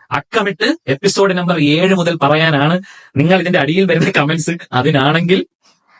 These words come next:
അക്കമിട്ട് തന്നെ പറയും. പി ആർ ടീം സഹോ-, സഹോ-,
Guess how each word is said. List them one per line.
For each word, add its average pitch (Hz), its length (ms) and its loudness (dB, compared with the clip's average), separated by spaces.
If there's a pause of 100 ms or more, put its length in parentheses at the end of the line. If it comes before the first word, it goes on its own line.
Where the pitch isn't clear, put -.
(100)
അക്കമിട്ട് 151 640 -2
തന്നെ 147 260 0
പറയും. 107 240 -4 (1300)
പി 131 120 4
ആർ 147 180 2
ടീം 156 140 -2
സഹോ-, 147 280 0
സഹോ-, 143 300 0